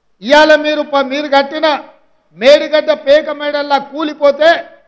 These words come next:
లక్ష కోట్ల రూపాయలు ఖర్చు పెట్టి లక్ష ఎకరాలకు నీళ్లు ఇవ్వకపోతే, ఇవాళ కాగ్ నివేదిక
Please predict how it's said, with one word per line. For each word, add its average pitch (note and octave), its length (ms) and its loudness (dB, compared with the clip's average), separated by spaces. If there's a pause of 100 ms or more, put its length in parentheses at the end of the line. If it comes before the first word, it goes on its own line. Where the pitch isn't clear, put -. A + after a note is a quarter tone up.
(400)
లక్ష C4+ 280 0
కోట్ల D#4 440 2
రూపాయలు D4+ 400 -2
ఖర్చు C#4+ 340 -8
పెట్టి D4+ 280 -4
లక్ష C4+ 300 -6
ఎకరాలకు C#4+ 560 -4
నీళ్లు D4 360 -4
ఇవ్వకపోతే, C#4 920 0 (360)
ఇవాళ D4 400 2
కాగ్ D4+ 580 0
నివేదిక D4+ 600 0